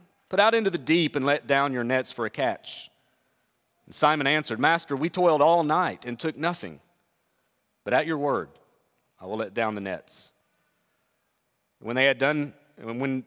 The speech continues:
they had done this, they enclosed a large number of fish, and their nets were breaking. They signaled to their partners in the other boat to come and help them, and they came and filled both boats so that they began to sink.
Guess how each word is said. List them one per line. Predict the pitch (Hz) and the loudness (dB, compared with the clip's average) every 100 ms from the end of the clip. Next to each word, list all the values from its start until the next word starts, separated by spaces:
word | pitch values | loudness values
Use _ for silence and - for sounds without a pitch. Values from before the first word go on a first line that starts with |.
| 123 | 0
they | 143 | 2
had | 143 120 | 2 2
done | 160 170 | 2 2
this, | 92 98 - | -2 -4 0
they | 131 131 | 0 2
enclosed | 120 113 - - 160 160 120 | -2 -6 -10 -2 0 2 -2
a | 117 | -2
large | 131 156 143 | 2 2 2
number | 123 147 113 | -2 -2 -2
of | 95 | -4
fish, | - 165 131 - | 2 2 2 -2
and | 113 | -2
their | 113 | -2
nets | 120 143 - | 0 0 -2
were | 110 | -10
breaking. | 95 131 175 - - _ _ _ _ _ _ _ _ | -2 -2 -2 -8 -20 _ _ _ _ _ _ _ _
They | - | -4
signaled | 135 - 196 160 123 | 0 2 2 2 -2
to | 147 | 2
their | 131 123 | 4 4
partners | - 185 190 135 127 120 | 4 4 4 2 -4 -2
in | 123 | -2
the | 113 - - | -2 -4 0
other | 156 165 | 2 2
boat | 135 170 175 | 4 2 2
to | 156 | -2
come | 170 160 | 0 2
and | |
help | 151 185 208 | 4 4 4
them, | 123 120 | -4 -4
and | 120 | 0
they | 131 | -2
came | 127 160 175 151 | 0 0 0 -2
and | 120 | -2
filled | 180 175 123 | 0 0 4
both | 185 196 - | 2 2 0
boats | 185 170 - - - _ _ _ _ _ | 0 0 -8 -14 -14 _ _ _ _ _
so | - 147 | -6 -4
that | 143 | 0
they | 147 | -2
began | 143 156 | 0 -2
to | 143 | -2
sink. | - - 208 110 - - | -4 -2 -2 -4 -12 -20